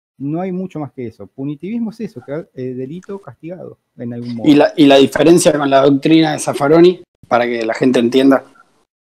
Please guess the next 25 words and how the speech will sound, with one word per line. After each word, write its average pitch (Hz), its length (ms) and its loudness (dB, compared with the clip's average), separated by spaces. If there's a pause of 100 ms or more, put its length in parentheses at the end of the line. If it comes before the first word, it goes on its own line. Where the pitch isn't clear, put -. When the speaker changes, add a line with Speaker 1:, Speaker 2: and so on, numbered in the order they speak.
(600)
Speaker 1:
Ahí 269 240 -6
hay 277 160 -6
todo 254 180 -6
un 226 220 -4
tema, 247 560 -4 (240)
porque 165 440 -6
Zaffaroni 175 520 -6
se - 140 -8
define 160 420 -8
como 139 220 -10
agnóstico 156 640 -10
a 131 60 -6
la 131 100 -6
hora 139 220 -6
de 120 80 -6
definir 131 320 -10
las 131 340 -12
teorías 131 240 -10
de 131 80 -8
la 139 80 -8
pena, 208 280 -8
lo 143 100 -8
cual 151 180 -8
es 151 100 -10
falso. 107 680 -12